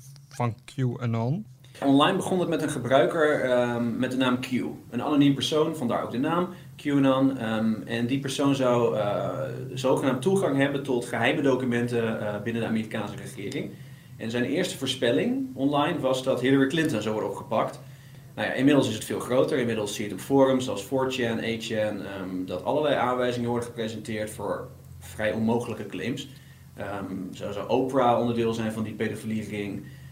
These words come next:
Speaker 2: Ehm, het coronavirus zou eigenlijk een, eh, een, een project zijn van Amerikaanse inlichtingendiensten. Er is het verhaal over vijf G zendmasten die het virus zouden verspreiden. Nou, ga zo maar door. Ehm,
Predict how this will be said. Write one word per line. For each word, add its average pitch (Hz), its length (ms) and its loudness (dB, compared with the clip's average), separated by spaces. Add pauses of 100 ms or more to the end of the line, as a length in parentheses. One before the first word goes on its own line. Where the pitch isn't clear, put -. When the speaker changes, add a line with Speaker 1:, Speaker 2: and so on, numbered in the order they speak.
(120)
Speaker 2:
Ehm, 95 360 -6
het 98 120 -8
coronavirus 113 720 -2
zou 101 120 -4
eigenlijk 98 340 -6
een, 95 120 -6
eh, 92 60 -6 (380)
een, - 120 -10
een - 60 -10
project 104 360 -6
zijn 104 120 -8
van 101 100 -8
Amerikaanse 104 540 -6
inlichtingendiensten. 120 920 0 (380)
Er - 80 -10
is 107 60 -6
het - 80 -12
verhaal 98 260 -2
over 95 160 -4
vijf 107 260 -4
G 156 280 -2
zendmasten 147 540 0
die 120 100 0
het 110 100 -4
virus 104 320 -4
zouden 95 220 -8
verspreiden. 117 400 -2
Nou, 98 200 -4
ga 131 300 -4
zo 110 180 0
maar 87 140 -6
door. 104 320 -6 (440)
Ehm, 110 300 -4